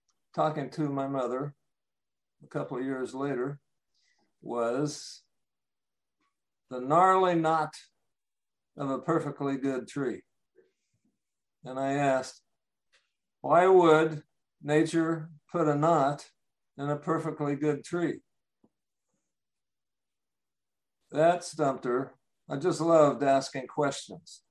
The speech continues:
They wouldn't let me read, so I learned to ask questions. <laughs> Uh, I've been working on that one myself all this time ever since. Uh, you can make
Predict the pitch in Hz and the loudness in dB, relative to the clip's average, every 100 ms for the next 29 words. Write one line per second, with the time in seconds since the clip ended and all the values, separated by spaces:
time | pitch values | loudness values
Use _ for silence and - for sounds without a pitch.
0 | _ - 143 180 180 180 165 170 185 165 | _ 0 2 4 4 4 4 6 8 8
1 | 143 147 - _ _ _ _ - 147 143 | 8 4 -6 _ _ _ _ -4 2 4
2 | 143 165 151 156 160 160 165 160 151 - | 4 2 2 2 2 0 0 0 0 -6
3 | 104 - _ _ _ _ _ _ _ _ | -20 -20 _ _ _ _ _ _ _ _
4 | _ _ _ _ - - _ _ _ _ | _ _ _ _ -20 -20 _ _ _ _
5 | _ - 151 - - 151 - _ _ _ | _ -12 -12 -12 -12 -14 -14 _ _ _
6 | - - _ _ _ _ _ - 147 143 | -20 -20 _ _ _ _ _ -4 2 4
7 | 139 143 147 156 151 165 170 156 151 151 | 4 2 0 2 2 2 2 2 2 2
8 | 151 147 139 135 - 147 135 - _ _ | 0 -2 -4 -6 0 2 2 -2 _ _
9 | _ _ _ _ 143 143 139 135 151 139 | _ _ _ _ -6 -4 -4 -4 -4 -4
10 | 127 127 123 120 131 113 - - _ _ | -4 -8 -8 -8 -10 -12 -16 -20 _ _
11 | _ _ _ _ _ _ _ _ _ _ | _ _ _ _ _ _ _ _ _ _
12 | _ _ _ _ _ _ _ _ _ _ | _ _ _ _ _ _ _ _ _ _
13 | _ _ _ _ - 139 143 139 143 151 | _ _ _ _ -4 4 6 8 8 6
14 | 165 151 147 170 175 | 4 2 2 2 0